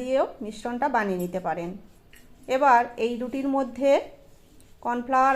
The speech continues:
আর তেলের মিশ্রণটা ভালোভাবে লাগিয়ে নিলাম। লাগানো হয়ে গেলে খুবই সামান্য একটু ময়দা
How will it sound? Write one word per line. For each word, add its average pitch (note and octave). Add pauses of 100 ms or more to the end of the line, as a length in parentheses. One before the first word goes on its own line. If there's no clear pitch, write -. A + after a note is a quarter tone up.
আর C4
তেলের B3
মিশ্রণটা B3 (160)
ভালোভাবে A#3 (120)
লাগিয়ে F#3+
নিলাম। F3 (1900)
লাগানো C#4
হয়ে C#4+
গেলে B3+ (220)
খুবই C4+ (120)
সামান্য B3+ (160)
একটু C#4+ (1000)
ময়দা B3